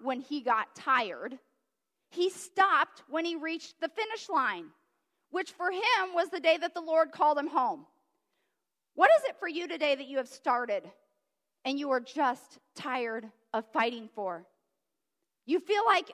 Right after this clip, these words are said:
you've reached your limit. "I can't hold on anymore. I don't have any more in me to give." What is it? A marriage,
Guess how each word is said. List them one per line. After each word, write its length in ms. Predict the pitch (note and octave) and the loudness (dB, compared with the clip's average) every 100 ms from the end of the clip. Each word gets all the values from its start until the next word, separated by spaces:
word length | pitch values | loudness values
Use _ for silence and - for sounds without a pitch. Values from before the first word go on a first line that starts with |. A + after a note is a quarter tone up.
| _ | _
you've 280 | B3 E4 C#4 | -6 -6 -4
reached 280 | E4 - - | -8 -8 -8
your 120 | C4 | -6
limit. 340 | B3 G3+ F3 _ _ _ _ _ - | -6 -6 -10 _ _ _ _ _ 0
"I 100 | D#4+ | 0
can't 300 | - G4 F4+ | 2 -4 -2
hold 240 | F4+ E4 | 2 4
on 220 | D4 C4 A#3 | 6 4 0
anymore. 500 | A3 G3+ F#3 E3 G3 _ _ - | -8 -4 -4 -4 -10 _ _ -4
I 120 | D4 | -2
don't 380 | C#4+ E4+ F4 E4+ | 2 6 4 4
have 440 | - - D#4 D4+ C4+ | -6 2 6 6 4
any 220 | C#4+ D4+ D4 | -6 -4 -4
more 360 | C4+ C4 C4 B3+ | 0 2 0 -2
in 180 | D4+ D4 | -6 -4
me 300 | B3+ A3 A3 - | -4 -8 -14 -8
to 120 | D#4 | -8
give." 380 | A#3 D#4 A#3+ F3 - _ _ _ _ _ _ _ - | 0 4 4 2 -8 _ _ _ _ _ _ _ 4
What 140 | D#4 | 6
is 140 | G#4 E4+ | 6 2
it? 160 | C4 - - _ _ _ _ - | -2 -4 -20 _ _ _ _ 2
A 100 | C4 | 4
marriage, 640 | C#4 E4 F#4+ G4+ D#4 - | 8 8 8 4 -2 -14